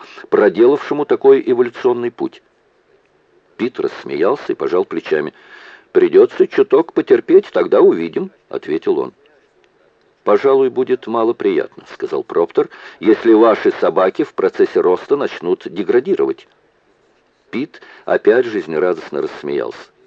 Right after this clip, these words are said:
«Да представьте только, как старушки драпанут от своих любимых мопсов», — сказал он. Проптер как-то странно поглядел на Пита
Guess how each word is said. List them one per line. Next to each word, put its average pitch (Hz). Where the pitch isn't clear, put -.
«Да -
представьте 131
только, 139
как 117
старушки 123
драпанут 123
от 139
своих 131
любимых 131
мопсов», — 135
сказал 69
он. 65
Проптер -
как-то -
странно 98
поглядел 78
на 104
Пита 156